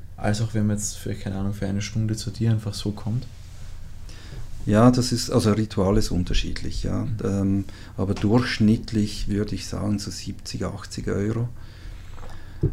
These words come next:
Speaker 2: Ähm, <clears throat> damit ist aber vor allem die Anreise und der Raum bezahlt
Speaker 1: Ja.
Speaker 2: und, ähm, danach, wenn's gut geht, gibt's noch was. <laughs>
Speaker 1: Mhm.
Speaker 2: Ja. Da muss ich auch sagen, dass bis, äh,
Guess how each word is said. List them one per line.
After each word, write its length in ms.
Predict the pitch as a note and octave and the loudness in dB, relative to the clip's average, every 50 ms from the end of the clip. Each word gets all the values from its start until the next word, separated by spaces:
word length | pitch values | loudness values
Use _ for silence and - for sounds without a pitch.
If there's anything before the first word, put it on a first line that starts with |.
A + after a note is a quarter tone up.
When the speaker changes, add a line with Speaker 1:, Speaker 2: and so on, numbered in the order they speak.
| - - | 0 0
Speaker 2:
Ähm, 540 | A#2+ A2 G#2 G2 G2 G2 G2 G2 G2 A2+ - - - - - | 2 4 6 6 6 6 6 6 4 2 -2 -4 -6 -2 4
<clears throat> 420 | - - - D3 C#3+ C3 G#2+ G2 - - - - - - - - - - - - - - - - - | 6 8 8 10 8 8 6 2 -2 -10 -12 -12 -14 -14 -14 -14 -14 -14 -12 -12 -12 -14 -12 -6 4
damit 600 | - G#2+ G2+ G#2+ - - A#2 G#2+ A2+ A2+ - - | 4 6 8 8 6 6 6 6 8 6 6 4
ist 180 | G#2+ G#2 - - | 2 2 4 4
aber 180 | G#2+ - - - | 4 4 4 2
vor 200 | - F#2+ F#2 F#2 | 2 2 2 4
allem 160 | G2+ A2+ A#2 | 4 4 4
die 120 | - G2 | 4 2
Anreise 580 | F2+ F#2+ G#2 A2+ G#2 G#2 G2+ G2+ G#2+ G#2+ - G2 | 2 4 4 4 4 4 2 2 0 0 0 -2
und 160 | G2+ G#2 - | -2 -2 -2
der 80 | G2 F#2 | 0 0
Raum 320 | F2 F2+ F#2 G2+ A#2 B2 - - - | 0 0 2 2 2 2 0 -2 0
bezahlt 800 | - B2+ B2 - - G#2+ A2 A2+ B2 B2+ B2+ - - - - - - | 0 0 0 2 0 2 4 4 4 2 2 0 -6 -4 -4 -4 -2
Speaker 1:
Ja. 60 | - A2 | -2 -2
Speaker 2:
und, 320 | G#2+ G#2+ G#2+ G#2+ - - - - - | 0 0 0 0 -2 -4 -6 -4 -2
ähm, 440 | G#2+ G#2 G#2 G#2 G#2 G#2 G#2+ G#2+ G#2+ | -2 -2 0 0 0 2 0 0 -2
danach, 480 | - - - - - - - - - - | 0 4 6 6 8 8 6 4 2 0
wenn's 300 | G2+ G2+ G#2+ G#2 - - - - | 0 0 0 0 -2 -6 -6 -6
gut 320 | - G#2+ A2 - - - | -4 -4 -2 6 12 12
geht, 320 | - A2+ A2+ A2+ - - - | 12 12 12 8 6 4 2
gibt's 300 | - A#2 A2 - - - | 2 2 2 2 -2 -2
noch 200 | - - - - | -2 -2 -2 -4
was. 300 | - - - - - - | -4 -2 -2 -2 0 2
<laughs> 20 | |
Speaker 1:
Mhm. 140 | D3+ D3 C#3 - C#3 B2+ A2+ C3+ B2 A#2 - - - - | 2 2 2 4 4 4 4 4 2 0 0 -4 -6 -4
Speaker 2:
Ja. 260 | - G2 G2 A2+ B2 - - - - - - - - - - - - - - - A#2 - | -2 0 0 0 -2 -4 -8 -12 -12 -12 -12 -8 -4 -2 -2 -2 -2 -2 0 0 2 6
Da 200 | - A2 A2+ A#2 | 8 8 10 12
muss 220 | A#2+ B2 B2 B2+ | 12 10 10 8
ich 120 | C3 A#2+ A#2+ | 6 6 8
auch 180 | G#2+ B2 B2 | 8 8 8
sagen, 340 | - - C#3 C3+ C3 C3+ B2+ | 6 6 6 8 8 8 8
dass 180 | B2 A2+ A2+ - | 8 6 2 2
bis, 400 | - A2 G#2+ G#2 - - - - | 0 0 2 2 2 0 2 2
äh, 260 | - G#2 G2+ G#2 | 2 4 4 4